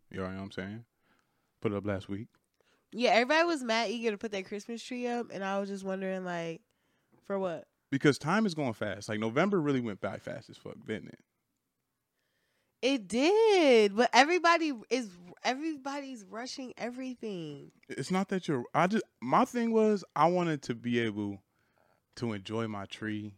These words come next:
Speaker 1: for a good amount of time. You feel
Speaker 2: Oh,
Speaker 1: me?
Speaker 2: okay.
Speaker 1: If you, if you wait till the mid December to put your tree up, you only have your tree up for, like, two weeks,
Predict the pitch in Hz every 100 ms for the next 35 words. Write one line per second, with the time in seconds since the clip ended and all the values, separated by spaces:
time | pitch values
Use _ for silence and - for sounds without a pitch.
0 | _ _ _ _ _ _ _ - 107 98
1 | 107 95 - 98 110 - - - _ _
2 | _ 107 180 110 107 107 151 160 _ -
3 | 131 170 247 151 143 277 208 208 - 165
4 | 113 113 147 180 185 165 _ _ _ 120
5 | 120 - 151 165 156 147 151 117 - 143
6 | 165 165 156 131 170 165 156 143 120 110
7 | 143 147 110 107 98 - 120 107 127 98
8 | _